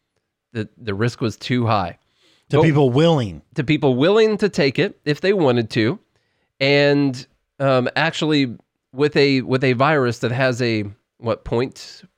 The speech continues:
Speaker 1: four, point six percent mortality rate now, something like that?
Speaker 2: Yeah, something like that.
Speaker 1: Okay. Uh, there is no rational an-, okay, sorry, I skipped a little bit, but why? W-, why are hundreds of thousands of natural deaths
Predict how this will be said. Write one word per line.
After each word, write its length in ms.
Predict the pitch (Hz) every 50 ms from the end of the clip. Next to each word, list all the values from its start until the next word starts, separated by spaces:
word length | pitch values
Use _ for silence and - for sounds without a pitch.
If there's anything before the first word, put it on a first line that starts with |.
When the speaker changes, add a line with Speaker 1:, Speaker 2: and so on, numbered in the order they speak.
| _ _ _ _
Speaker 1:
four, 500 | _ _ - 117 131 147 147 139 147 147
point 360 | 143 - - 131 143 - - -
six 300 | - 151 147 147 - _
percent 540 | - - 151 131 - - 143 156 143 - -
mortality 480 | 143 139 - 139 127 139 151 151 151 147
rate 200 | 147 147 151 131
now, 200 | 143 147 160 151
something 320 | - - - 139 147 143
like 200 | 135 139 139 135
that? 240 | - 131 151 160 - -
Speaker 2:
Yeah, 160 | 120 98 82
something 240 | - - 120 110 101
like 140 | 95 87 -
that. 180 | 92 87 - - _ _ _ 139
Speaker 1:
Okay. 280 | 135 127 135 107 98 - - - - - - - - - - -
Uh, 220 | 160 165 170 160 156
there 260 | 143 165 185 202 208
is 140 | 196 165 165
no 200 | 170 175 202 208
rational 600 | 196 180 170 180 180 170 - 170 165 170 170 - -
an-, 200 | 147 156 - - -
okay, 260 | 131 120 - 110 104
sorry, 300 | 101 - 131 117 110 107
I 80 | 107 110
skipped 300 | 110 - - - 120 -
a 20 | 123
little 140 | 117 113 110
bit, 160 | 110 - 113
but 100 | 143 156
why? 280 | 156 185 190 151 117
W-, 240 | 104 110 123 127 127 _ _ _ _ _
why 520 | _ 82 82 95 123 113 127 151 175 196 220
are 120 | 202 151 113
hundreds 420 | 101 175 196 208 185 214 208 196
of 80 | 214 -
thousands 400 | - 139 131 127 127 135 135 113
of 100 | 113 104
natural 480 | 107 113 131 160 165 - - 170 175 151
deaths 420 | 120 117 113 104 110 - -